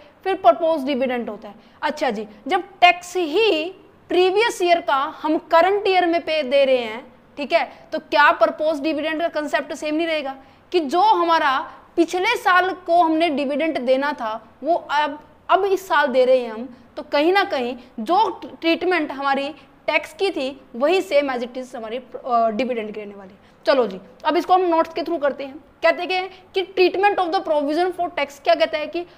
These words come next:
अगर केवल बैलेंस गिवन है, बैलेंस that means कि हमें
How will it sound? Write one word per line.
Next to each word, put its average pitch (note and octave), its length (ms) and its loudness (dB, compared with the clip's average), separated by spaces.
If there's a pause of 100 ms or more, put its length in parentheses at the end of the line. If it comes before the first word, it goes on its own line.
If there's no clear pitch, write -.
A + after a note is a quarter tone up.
(140)
अगर E4 300 6 (400)
केवल G#4 240 2
बैलेंस E4+ 440 2
गिवन B3+ 320 -2
है, G3 120 -16 (320)
बैलेंस D4+ 340 4
that E4 240 4
means F4 240 -2 (280)
कि E4+ 100 2
हमें F4 360 2